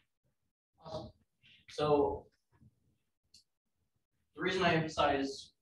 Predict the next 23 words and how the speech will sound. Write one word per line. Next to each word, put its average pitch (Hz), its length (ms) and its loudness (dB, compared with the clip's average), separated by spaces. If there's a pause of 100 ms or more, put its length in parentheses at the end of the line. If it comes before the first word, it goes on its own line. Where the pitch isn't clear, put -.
(100)
kind 135 140 -2
of 120 60 -6
doing 131 200 -2
this 120 160 -6
so 117 80 -4
much 113 280 -4
is - 100 -20
because 120 280 -6
we 143 120 2
expected 160 400 -2
K 139 160 2
to - 40 -4
be - 120 -6
negative, - 240 -8 (280)
right? 131 200 -2 (300)
And - 120 -12
so 127 180 -2
I 127 40 -2
wanted 123 240 -4
to 117 60 -10
demonstrate - 420 -10
clearly - 320 0
that 104 280 -10